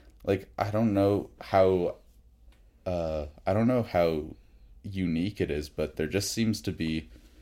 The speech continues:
a lot of freedom here. 'Cause they, like, two, I guess last year they first enacted that rule of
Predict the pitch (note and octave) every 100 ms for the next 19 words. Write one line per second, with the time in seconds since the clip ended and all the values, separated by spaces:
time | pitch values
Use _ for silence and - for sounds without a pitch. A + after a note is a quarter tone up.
0 | - _ - F2+ D#2+ D#2 - - D2 C#2
1 | E2 F2+ F2+ G2+ A#2 - - - - _
2 | - - - - - - - E2+ E2 E2
3 | D#2 - - - - - - - - F2+
4 | F2 F2 D#2+ - F#2 - - G#2 G2+ F2+
5 | - F2+ G#2+ D#2 D2+ E2 - D#2+ D#2 D#2
6 | D#2 D2+ - - - - - - E2 -
7 | - - - F2 E2 D#2 - E2 D#2 C#2+
8 | - D#2+ D#2+ D#2 D2+ C#2+ C#2+